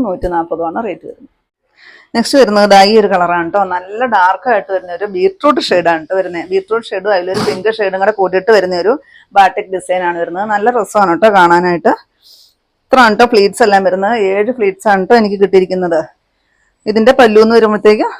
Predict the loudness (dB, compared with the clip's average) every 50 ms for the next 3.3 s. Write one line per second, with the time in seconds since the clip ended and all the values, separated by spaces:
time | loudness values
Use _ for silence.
0 | _ _ -6 -4 0 0 0 0 0 2 2 0 0 0 -4 -8 -6 -2 -2 0
1 | 0 0 0 0 -2 -2 -2 -6 -10 -10 -6 -4 -4 -4 -4 -6 -10 -12 _ _
2 | _ _ _ _ _ _ _ _ _ _ _ _ _ _ -18 -2 2 4 4 4
3 | 2 0 0 0 -2